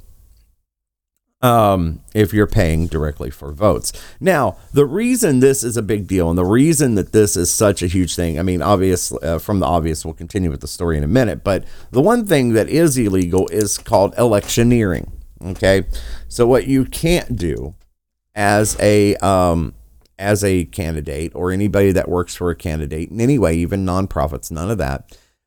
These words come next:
uh, they're not allowed to do electioneering. And what that is, is you go to the polling places, you stand out by the polling stations and where people are gonna vote,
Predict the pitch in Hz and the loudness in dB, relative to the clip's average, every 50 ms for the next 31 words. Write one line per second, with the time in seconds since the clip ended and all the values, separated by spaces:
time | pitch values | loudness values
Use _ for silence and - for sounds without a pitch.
0 | _ _ _ - 120 120 120 117 113 107 92 - - 78 78 78 85 110 131 139 | _ _ _ 2 4 4 4 4 4 2 0 -2 -6 -12 -16 -6 0 2 2 4
1 | 143 139 127 123 117 107 101 101 110 113 107 - 120 104 90 98 104 98 95 101 | 4 2 2 2 2 2 2 2 0 0 -2 -2 -4 -2 0 2 4 4 4 2
2 | 101 - - - 113 117 104 101 - - - - 123 143 156 156 120 82 67 57 | 0 -2 -2 0 2 2 2 2 0 -2 -2 0 2 2 2 2 2 2 0 -2
3 | 53 - - - - - 65 78 92 90 87 - - 85 78 78 90 104 123 139 | -6 -10 -12 -14 -14 -12 -10 -6 -4 -4 -4 -2 -2 -2 0 2 4 4 6 6
4 | 165 156 120 110 101 92 87 90 87 82 85 87 87 87 92 95 95 95 - - | 4 2 0 -2 -2 -2 -2 -2 -2 -2 0 2 2 4 4 4 2 0 -2 -2
5 | - 92 90 90 87 85 85 - - - 82 85 90 87 92 92 - - 82 87 | 0 0 2 2 2 0 -2 -4 -4 -4 -2 0 2 2 0 0 -2 0 0 0
6 | 92 - - 139 131 113 85 - - - 90 90 90 85 82 82 82 80 - - | 0 0 -2 -4 -4 -4 -6 -6 -6 -4 -4 -2 -2 0 0 0 0 -2 -2 -4
7 | 71 67 73 80 82 85 - - - - 85 95 95 98 95 98 - - - 87 | -4 -2 -2 -2 -2 -4 -6 -8 -6 -4 -2 0 0 0 0 -2 -4 -4 -2 -2
8 | 87 87 85 - 92 95 123 - 92 87 87 82 80 85 87 - 95 82 - 85 | -2 -2 -2 -4 -8 -8 -8 -8 -8 -8 -6 -4 -4 -4 -4 -4 -6 -6 -4 -6
9 | 92 95 95 95 131 123 107 95 90 92 98 - - | -6 -4 -2 0 0 2 2 4 4 4 2 0 -4